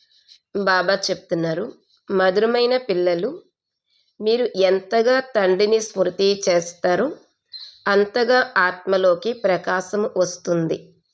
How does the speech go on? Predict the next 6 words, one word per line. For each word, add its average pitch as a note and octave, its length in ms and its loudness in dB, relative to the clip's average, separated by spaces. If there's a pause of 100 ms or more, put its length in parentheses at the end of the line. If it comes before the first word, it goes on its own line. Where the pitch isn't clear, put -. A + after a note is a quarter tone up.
(680)
జ్ఞానవంతమైన A#3+ 1200 2
ఆత్మ F3 540 -2 (600)
ప్రకాశవంతంగా G3+ 1300 0
అవుతుంది." E3+ 760 -2 (920)
ప్రశ్న, F#3+ 580 0 (720)
మాయ G3+ 500 2